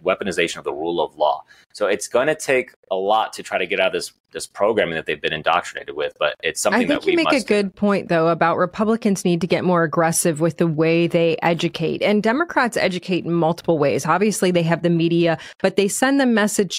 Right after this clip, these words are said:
Speaker 2: directly to you. And I think that when you bring up Mayor Johnson, he is an interesting example, along with Mayor Adams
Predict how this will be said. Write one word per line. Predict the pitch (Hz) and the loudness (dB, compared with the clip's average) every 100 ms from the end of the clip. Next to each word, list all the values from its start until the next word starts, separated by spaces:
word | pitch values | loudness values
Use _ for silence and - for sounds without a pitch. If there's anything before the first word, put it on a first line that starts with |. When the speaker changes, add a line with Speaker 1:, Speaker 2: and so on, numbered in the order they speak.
| - | -2
Speaker 2:
directly | 180 156 170 185 - 175 - | 0 2 0 -2 -2 -2 -2
to | - 165 | -2 0
you. | 156 139 98 - | 0 -2 -4 -2
And | 190 | 0
I | 202 | 0
think | - 277 277 | 0 -2 0
that | 233 | -2
when | 208 208 | 0 0
you | 202 | 2
bring | 233 285 | 0 0
up | 311 - - | 0 -2 -2
Mayor | 190 180 175 | 0 2 2
Johnson, | 175 156 156 - 127 113 - - _ _ _ _ _ | 2 0 0 -4 -6 -8 -12 -20 _ _ _ _ _
he | - 277 320 | -2 0 2
is | 294 | 2
an | 247 | 0
interesting | - 220 214 190 - 185 | 0 0 0 0 0 2
example, | 165 156 - - 139 - | 2 -2 -6 -4 -4 0
along | - 190 208 262 294 | 0 0 2 0 2
with | 285 269 | 0 2
Mayor | 247 220 - | 2 2 2
Adams | 175 170 170 156 | 2 2 0 -2